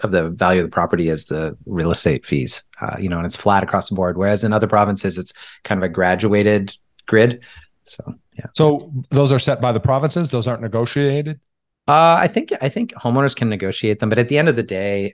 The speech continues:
Speaker 1: uh, th-, th-, they're, they're, they're widely set by the industry. Uh, and I think, uh, I think a lot of the real, the industry participants hold firm to those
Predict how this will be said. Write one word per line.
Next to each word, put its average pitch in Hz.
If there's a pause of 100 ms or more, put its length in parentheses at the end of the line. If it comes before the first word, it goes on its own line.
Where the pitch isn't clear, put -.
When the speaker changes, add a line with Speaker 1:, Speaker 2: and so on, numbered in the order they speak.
Speaker 1:
uh, 87
th-, 101
th-, 101
they're, 92 (160)
they're, 95
they're 104
widely 104
set -
by 87
the 85
industry. - (300)
Uh, 87
and 98
I 98
think, 101
uh, 90
I 87
think 95
a 87
lot 85
of 85
the 82
real, 85 (220)
the 85
industry 87
participants 80
hold 78
firm 80
to 80
those 76